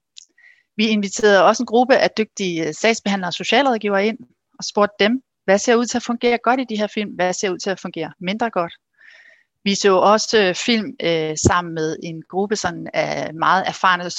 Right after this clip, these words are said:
supervisorer og undervisere, som sådan har viden om den ideelle samtale, og vi spurgte også dem, "Hvad får I øje på, når I ser de her film?" Øh, og så begyndte vi at lede efter mønstre i alt det her materiale, <clears throat> for at se, er der nogle kvalitetskriterier her,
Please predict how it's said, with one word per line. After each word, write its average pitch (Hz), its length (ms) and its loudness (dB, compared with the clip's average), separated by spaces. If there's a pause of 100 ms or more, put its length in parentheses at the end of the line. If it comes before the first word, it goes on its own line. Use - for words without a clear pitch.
(120)
supervisorer 185 880 0
og 156 200 0
undervisere, 202 600 -2
som 180 160 -6
sådan 180 340 -2 (180)
har 180 160 0
viden 214 360 2
om 165 280 -6 (160)
den 196 140 0
ideelle 208 400 2
samtale, 180 600 -2
og 165 100 -4
vi 180 80 -8
spurgte 185 280 -2
også 175 180 -2
dem, 170 160 -6 (300)
"Hvad 156 120 -2
får - 160 -6
I 160 120 -4
øje 151 260 -2
på, 160 180 -10 (100)
når 165 100 -10
I 160 40 -10
ser - 180 -10 (100)
de 151 100 -10
her 151 80 -12 (100)
film?" - 220 -20 (500)
Øh, 180 360 0
og 196 80 2
så 262 180 2
begyndte 277 320 2
vi 262 100 2
at 208 80 4
lede 208 200 4
efter 226 180 -2
mønstre 233 480 2
i 180 60 -2
alt 196 180 0
det 233 80 0
her 226 60 2
materiale, 190 680 -4 (340)
<clears throat> 269 380 4
for 269 80 2
at 262 140 2
se, - 300 0 (880)
er 214 120 0
der 269 100 4
nogle 240 180 0
kvalitetskriterier 208 1120 -4
her, 175 320 -2